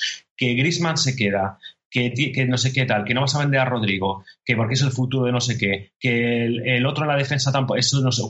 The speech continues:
estás asegurando un proyecto y estás haciendo una, en vistas a los siguientes tres, cuatro años, de las siguientes tres temporadas,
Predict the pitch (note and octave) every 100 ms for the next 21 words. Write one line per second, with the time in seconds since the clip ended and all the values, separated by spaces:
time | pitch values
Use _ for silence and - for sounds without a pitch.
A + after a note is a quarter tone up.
0 | A2+ A2+ - B2+ C#3 D3 D3 C#3 C3 A2+
1 | G#2 A2 A2 C3 C#3 C3+ C3+ - B2 -
2 | C3 D3 D3+ D3 A#2 - - - A#2+ C3+
3 | D3 - C#3 C3 C3 A#2+ A2 G#2 G2+ -
4 | - A2+ G#2+ G#2 A#2 B2+ C3+ C3+ B2 B2+
5 | A2+ G2 F#2+ -